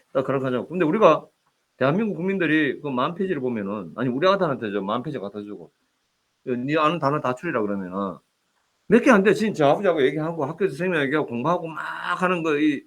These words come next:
이, 이제 이 단어가 있을 거라고. 실제 제가, 어, 저도 마찬가지고 제가 살아가면서 쓰는 단어가 많지 않아요. 근데 한국말 배우러 와가지고, 자, 외국 놈이, 외국 사람이 한국말 배우러 와가지고 내가 지금 당장 평생 내가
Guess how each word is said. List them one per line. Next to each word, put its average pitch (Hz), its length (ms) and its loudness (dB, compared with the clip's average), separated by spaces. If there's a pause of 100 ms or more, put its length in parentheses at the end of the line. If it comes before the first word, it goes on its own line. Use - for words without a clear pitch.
이, 139 300 -14
이제 147 160 -8
이 135 180 -6
단어가 143 300 -4
있을 127 160 -4
거라고. 101 380 -6 (960)
실제 370 300 0
제가, 226 280 0 (760)
어, 147 380 -2
저도 285 220 4
마찬가지고 120 440 0
제가 156 220 0
살아가면서 170 500 -2
쓰는 151 140 -4
단어가 120 480 -4 (460)
많지 196 320 0
않아요. 147 540 0 (640)
근데 247 320 2 (640)
한국말 240 400 4
배우러 131 240 4
와가지고, 92 360 -4
자, 95 80 -8
외국 156 280 2
놈이, 151 300 -4
외국 156 180 0
사람이 127 260 -2
한국말 143 320 -6
배우러 95 220 -6
와가지고 80 400 -12 (680)
내가 277 320 4
지금 392 240 6
당장 214 380 2
평생 214 560 2
내가 165 360 -2